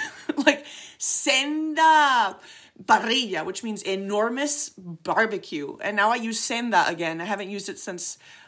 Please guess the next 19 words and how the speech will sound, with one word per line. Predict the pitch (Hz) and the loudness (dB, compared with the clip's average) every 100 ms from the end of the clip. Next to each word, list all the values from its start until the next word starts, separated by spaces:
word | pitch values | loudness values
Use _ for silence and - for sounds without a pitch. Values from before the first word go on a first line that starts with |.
| - | -10
I | 185 | -6
don't | |
know, | 180 175 | -2 0
I, | 165 165 - - - | 0 -2 -10 -20 -10
I | |
had | 170 180 175 165 - - | -8 2 2 2 -12 -14
a, | 175 - | -8 0
a | 165 | 2
night | 160 190 | 4 2
retainer. | 170 151 151 143 147 151 - - - - | 2 -6 -6 -6 -8 -10 -16 -20 -20 -2
And | 220 226 | 0 2
I, | 226 220 | 2 2
I | 226 | 0
feel | 226 302 | 0 0
like | 277 | 0
these | 220 220 | -2 -6
words | 175 220 254 226 | -2 -2 0 -4
are | 196 | -6
just | 196 - | -6 -8